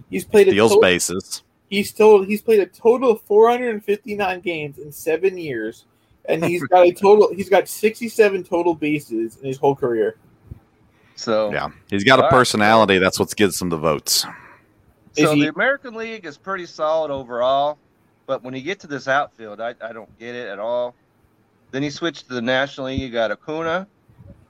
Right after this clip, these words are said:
Speaker 3: then you got Castellanos and Winker. You know, Vince, we talked about those two guys,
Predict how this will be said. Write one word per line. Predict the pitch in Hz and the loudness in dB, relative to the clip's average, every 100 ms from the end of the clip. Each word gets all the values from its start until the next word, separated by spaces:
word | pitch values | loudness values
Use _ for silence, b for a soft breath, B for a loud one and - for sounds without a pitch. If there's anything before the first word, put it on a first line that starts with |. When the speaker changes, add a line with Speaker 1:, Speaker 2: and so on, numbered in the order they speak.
| - | -8
Speaker 3:
then | 120 | -8
you | 123 | -2
got | 127 120 | -2 -4
Castellanos | - 139 143 143 135 135 139 139 135 | -4 -4 -4 -10 -8 -6 -6 -10 -12
and | 110 | -16
Winker. | 120 135 143 139 139 135 | -12 -12 -8 -6 -6 -8
You | 117 | -10
know, | 113 | -10
Vince, | 117 131 127 | -10 -12 -12
we | 123 | -12
talked | 139 135 131 | -6 -6 -6
about | 123 123 - | -6 -6 -8
those | 120 _ | -14 _
two | 131 | -14
guys, | 120 120 120 123 - | -4 -2 -2 -4 -14